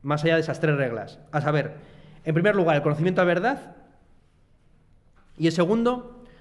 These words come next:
en segundo lugar, el hábito de recordar y sentir ese conocimiento en todas las ocasiones necesarias. Con lo cual, vuelve a aparecer aquí en Descartes la importancia de la memoria, incluso en el ámbito de la ética.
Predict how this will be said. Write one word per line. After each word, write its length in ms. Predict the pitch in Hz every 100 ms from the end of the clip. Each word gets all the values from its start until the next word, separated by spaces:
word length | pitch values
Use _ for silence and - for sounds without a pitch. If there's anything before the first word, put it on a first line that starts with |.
| -
en 80 | 151
segundo 240 | 185 196
lugar, 280 | 185 226 -
el 180 | 175 170
hábito 560 | 220 233 - 233 226 -
de 120 | 160
recordar 420 | 165 160 165 190
y 80 | 214
sentir 300 | 180 165 202
ese 140 | 196 180
conocimiento 480 | 170 175 208 196
en 100 | 185
todas 100 | 190
las 100 | 170
ocasiones 320 | - 160 190 170
necesarias. 600 | 160 156 143 120 104 - - -
Con 140 | - 156
lo 100 | 156
cual, 160 | 220
vuelve 200 | 160 196
a 40 | 208
aparecer 320 | 196 156 190
aquí 140 | 175
en 100 | 180
Descartes 640 | 165 - 214 214 233 233 - - - - -
la 100 | 165
importancia 480 | 156 160 156 214 190
de 20 |
la 80 | 196
memoria, 640 | 220 202 180 175 175 - -
incluso 320 | 151 185 185
en 40 |
el 60 | 170
ámbito 280 | 160 156 156
de 60 |
la 100 | 151
ética. 520 | 160 127 117 - -